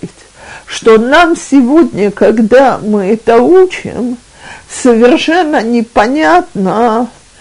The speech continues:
грех идолопоклонства, потому что после разрушения первого храма помолились за нас, э,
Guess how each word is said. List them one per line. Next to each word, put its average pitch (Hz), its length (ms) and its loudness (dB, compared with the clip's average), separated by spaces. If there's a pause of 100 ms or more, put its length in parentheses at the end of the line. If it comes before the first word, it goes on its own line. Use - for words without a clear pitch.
(200)
грех 269 600 2 (120)
идолопоклонства, 208 1400 0
потому 233 600 0
что 165 720 -2 (500)
после 302 400 2
разрушения 226 880 0
первого 214 640 2
храма 339 540 2
помолились 233 960 0
за 220 300 -2
нас, 220 680 -6
э, 214 520 2